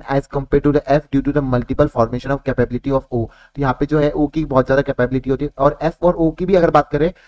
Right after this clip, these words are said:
तो F में भी एमएन, अ, एमएनओ के साथ ज़्यादा stable होता है कम-, F के comparison में, क्योंकि अंदर O के अंदर multiple capability, फॉर्मेशन of the capacity हो जाती है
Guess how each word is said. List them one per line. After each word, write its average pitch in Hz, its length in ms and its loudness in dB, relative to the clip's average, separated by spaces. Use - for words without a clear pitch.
तो 160 160 -2
F 151 100 4
में 165 160 0
भी 185 120 0
एमएन, 143 280 2
अ, 135 360 2
एमएनओ 139 440 0
के 156 140 -4
साथ 151 140 2
ज़्यादा 143 220 2
stable 127 280 -2
होता 127 180 0
है 147 100 -2
कम-, 123 460 -2
F - 20 -8
के 139 60 -4
comparison 123 460 -2
में, 147 180 -4
क्योंकि 156 220 0
अंदर 156 200 0
O 143 140 6
के 147 80 2
अंदर 143 160 2
multiple 131 420 -2
capability, 123 520 -2
फॉर्मेशन 123 400 -2
of 135 100 -8
the 139 120 -4
capacity 123 520 -4
हो 113 160 -4
जाती 104 260 -8
है 101 100 -14